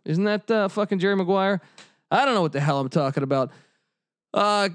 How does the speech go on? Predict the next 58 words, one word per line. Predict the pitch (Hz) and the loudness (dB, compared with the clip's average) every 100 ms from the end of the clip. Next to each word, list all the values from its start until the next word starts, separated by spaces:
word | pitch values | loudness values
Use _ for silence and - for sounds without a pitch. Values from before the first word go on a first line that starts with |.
| - | -2
uh, | |
at | 208 196 180 202 | 0 0 0 -2
the | 202 | -2
Colby | 202 208 185 | 0 0 2
D | 180 | 0
on | 170 | 0
Twitter, | 147 151 107 - - 170 | 0 0 -2 -8 -6 -2
all | |
right? | 156 170 180 - _ _ _ _ _ | 0 0 -4 -10 _ _ _ _ _
Give | 160 170 | -4 -2
it | |
a | 170 | -2
follow | - 147 139 127 | 0 0 2 0
as | 127 | -2
well. | 135 143 135 127 117 - | -2 0 0 -2 -6 -10
Uh, | 143 131 | -4 -2
Patty | 120 151 139 | -2 -2 -2
C | 131 - 139 135 123 _ _ _ 110 | -4 -2 0 0 -4 _ _ _ -6
at, | 127 - | -6 -8
at, | - 139 131 - | -6 -4 -4 -2
uh, | 131 120 | -2 -2
Patty | 151 151 143 | -2 0 -2
C | - | -2
eight | 143 139 | -2 -2
three | 139 | -2
one, | 139 135 | 0 -2
N | - 156 | -2 -4
C | 151 151 | -2 -2
Nick | 147 139 | -2 -2
at | 135 - | -6 -4
N | 147 139 | -4 -2
C | - - | -2 -2
underscore | 139 131 - 139 - - | -2 -4 -2 -4 -4 -2
N | 226 240 | 0 0
I | 226 | 0
C | 190 190 180 | -2 -2 -2
K. | - 170 156 | 0 0 0
And | |
don't | 143 147 | 0 -2
forget | 156 151 | 0 0
about | 147 143 139 | 2 0 -2
the | 139 | -4
Sports | - 160 135 - | -2 -2 -4 -4
Gambling | 139 135 135 | -4 -2 -4
Podcast | 123 139 139 139 127 139 | -2 -2 -2 -2 -2 -2
on | 135 | -4
Twitter | 135 139 127 | -2 0 0
at | 127 - _ _ | -2 -6 _ _
the | 135 151 | -2 -2
S | 127 | -2
G | - 120 | -4 -6
P | - 113 | -4 -2
Network. | 113 123 107 95 | -2 -2 -4 -2
Actually, | 160 - 139 104 | -2 -2 -6 -4
come | - 196 | -2 -2
play | - 185 | 0 -2
Pick | 135 - 185 - | -2 -4 -4 -2
Dundee | 170 143 170 135 | -2 0 -2 -2